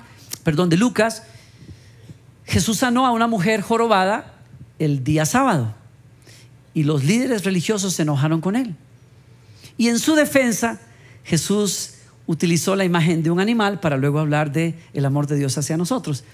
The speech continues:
¿Se acuerdan ustedes que Él dijo, "¿Cuál de ustedes, si tuviera un burro y se cae en un hoyo, en un precipicio,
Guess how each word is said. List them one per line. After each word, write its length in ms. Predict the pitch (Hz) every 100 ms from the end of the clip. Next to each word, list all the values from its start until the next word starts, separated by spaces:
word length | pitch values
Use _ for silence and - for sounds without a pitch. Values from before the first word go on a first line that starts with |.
| - - -
¿Se 140 | -
acuerdan 320 | 156 175 180 160
ustedes 360 | - 170 156
que 120 | -
Él 80 | 156
dijo, 260 | 156 151 143 - - - - -
"¿Cuál 220 | 208 262
de 60 | 240
ustedes, 640 | - 233 214 180 165 - - -
si 140 | 165
tuviera 280 | 170 175 208
un 160 | 196
burro 420 | 196 269 190 156 - - - - - - -
y 60 |
se 200 | 147 165
cae 480 | 247 254 226 170 139 - - -
en 140 | 160 170
un 140 | 202
hoyo, 280 | 240 220 185
en 60 |
un 100 | 190
precipicio, 720 | 190 196 180 254 220 - 180